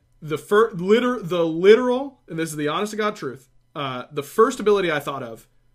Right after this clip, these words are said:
was a version of Landfall, uh, which was, wh-, I was thinking, what do I think is the most fun ability to use for, for a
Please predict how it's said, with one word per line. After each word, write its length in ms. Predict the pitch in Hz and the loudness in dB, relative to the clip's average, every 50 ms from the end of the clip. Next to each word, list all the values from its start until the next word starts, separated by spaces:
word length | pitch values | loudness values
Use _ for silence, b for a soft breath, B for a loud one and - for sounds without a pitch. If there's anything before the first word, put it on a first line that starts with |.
| _ _ _ _ _ _ _ _ - | _ _ _ _ _ _ _ _ -12
was 600 | 147 151 156 151 143 143 139 135 - - - _ _ _ _ _ _ _ | -6 -2 -2 0 0 -2 -4 -6 -10 -14 -16 _ _ _ _ _ _ _
a 100 | 151 156 | -8 -6
version 600 | 156 151 202 208 196 160 139 139 113 107 110 - - _ _ _ | -2 2 2 4 2 2 -2 -8 -12 -12 -16 -18 -20 _ _ _
of 280 | 147 147 139 135 127 139 | -8 -8 -8 -8 -10 -10
Landfall, 600 | 131 127 120 113 110 - - - 73 _ _ _ _ _ | -12 -12 -12 -14 -16 -20 -20 -20 -20 _ _ _ _ _
uh, 260 | - 131 120 113 110 - | -12 -12 -10 -10 -12 -14
which 300 | - 139 139 127 - 139 | -8 -8 -8 -8 -6 -8
was, 380 | 131 123 117 117 117 - - _ _ _ _ _ _ _ _ _ _ _ - 151 | -8 -8 -8 -10 -12 -16 -18 _ _ _ _ _ _ _ _ _ _ _ -6 -4
wh-, 200 | 170 190 196 - | -4 -4 -4 -6
I 140 | 156 151 151 | -6 -4 -4
was 100 | 147 143 | -4 -4
thinking, 320 | 156 151 147 143 139 139 | -6 -6 -6 -6 -8 -4
what 140 | 147 165 208 | -2 -2 -2
do 160 | 254 247 220 | 0 2 2
I 140 | 208 202 202 | 2 2 0
think 180 | - 196 180 175 | -2 -4 -4 -6
is 240 | 170 156 147 139 | -6 -8 -8 -10
the 140 | 139 185 208 208 | -6 -4 -4 -2
most 240 | 196 196 185 190 | -2 -2 -4 -6
fun 240 | - - 170 156 151 | -8 -8 -8 -6 -6
ability 340 | 143 151 151 151 151 151 147 | -4 -4 -2 -2 -2 -2 -4
to 60 | 143 139 | -4 -6
use 280 | 143 131 127 127 123 | -6 -6 -8 -10 -10
for, 320 | - - 139 127 127 123 117 | -10 -10 -8 -8 -8 -10 -12
for 340 | - - 139 127 123 120 | -10 -8 -8 -8 -8 -10
a 80 | 117 | -14